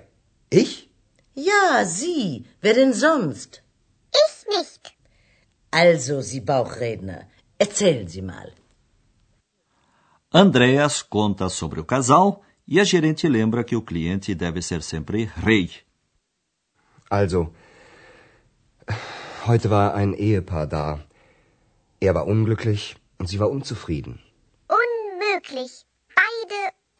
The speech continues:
Speaker 3: unmöglich.
Speaker 2: Na, na, so können Sie doch nicht über Gäste sprechen. Das ist doch unhöflich.
Speaker 1: Hm, Sie haben ja recht. Komm, Ex, wir gehen nach Hause.
Speaker 2: Ach,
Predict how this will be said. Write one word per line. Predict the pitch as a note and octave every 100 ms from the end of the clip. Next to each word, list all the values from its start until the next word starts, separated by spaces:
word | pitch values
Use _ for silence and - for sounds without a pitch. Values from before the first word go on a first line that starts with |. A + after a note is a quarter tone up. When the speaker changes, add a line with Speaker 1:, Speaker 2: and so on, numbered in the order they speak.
| A#4+
Speaker 3:
unmöglich. | C5 B4+ B4+ B4+ A#4+ A4+ G4+ F#4+ F4 - G#3 - - -
Speaker 2:
Na, | C#3+ C#3+
na, | A#2+ G2 G#2+ B2 C3+ B2+ A2+ - - _
so | - -
können | F#3 F3 E3
Sie | D3
doch | C3
nicht | B2+ C#3+
über | D3+ C#3
Gäste | E3 D#3+ - D3
sprechen. | - - G2+ F2+ - - _ _ _ _ -
Das | D#3
ist | E3+ -
doch | F3 -
unhöflich. | G#3+ G#3 C#3+ A#2 F2+ - D2 - - _ _ -
Speaker 1:
Hm, | A2 - _ _ _ _
Sie | - G2+
haben | F2
ja | D2
recht. | C#2 - _ _ _ _ _ _ -
Komm, | C3+ G2+
Ex, | G2+ - _ _ _ _ _ _
wir | C3
gehen | A2
nach | E2 C#2+
Hause. | C#2+ C2 C2+ _ _ _ -
Speaker 2:
Ach, | C4